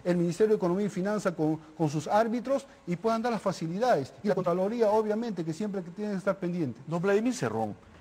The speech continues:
Speaker 2: pero el modelo que usted plantea es un modelo de los sesenta, setenta,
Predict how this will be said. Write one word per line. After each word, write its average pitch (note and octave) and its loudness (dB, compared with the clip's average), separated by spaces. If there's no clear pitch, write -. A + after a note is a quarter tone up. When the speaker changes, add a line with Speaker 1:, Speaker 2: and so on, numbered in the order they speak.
Speaker 2:
pero G3+ -2
el G3+ -4
modelo A3+ -4
que E3 -6
usted D#3+ -8
plantea A#2+ -6
es D#3+ -6
un B3 -10
modelo A#3 -2
de - 0
los - -6
sesenta, F3+ -8
setenta, - -10